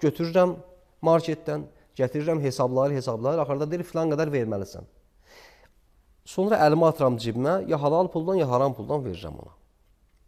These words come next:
Bu alverimizə bizim deyirlər küllü alver. Bu alverlər səhihdir hamısı.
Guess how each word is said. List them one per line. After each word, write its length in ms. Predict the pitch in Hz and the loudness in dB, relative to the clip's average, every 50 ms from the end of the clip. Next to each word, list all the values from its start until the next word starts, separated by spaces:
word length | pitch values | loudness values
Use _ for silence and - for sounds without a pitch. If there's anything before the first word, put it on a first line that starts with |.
| _ _ _ _ _ _ - - - _ - | _ _ _ _ _ _ -20 -20 -20 _ -6
Bu 200 | 147 180 269 269 - - 180 | 0 6 6 6 6 6 2
alverimizə 680 | 156 147 131 123 117 127 127 120 120 127 147 208 214 185 | 4 4 4 4 4 4 4 4 2 0 0 0 -2 -2
bizim 220 | 165 170 185 185 | -2 -4 -4 -2
deyirlər 280 | 160 131 139 165 175 156 | -2 -2 -2 -2 -6 -6
küllü 340 | - - - 113 101 101 117 | -6 -6 -6 -6 -4 -2 -4
alver. 340 | 110 - 95 85 82 85 90 110 | -4 -4 -6 -8 -8 -8 -6 -2
Bu 120 | 135 143 | 0 0
alverlər 360 | 143 117 104 98 98 123 143 | 0 0 -2 -4 -4 -4 -6
səhihdir 560 | 131 - - 87 87 135 175 175 - - 247 202 | -6 -6 -6 -4 -4 -4 -4 -4 -2 -2 -2 -2
hamısı. 380 | - 104 80 - - - - | -4 -6 -8 -10 -14 -16 -16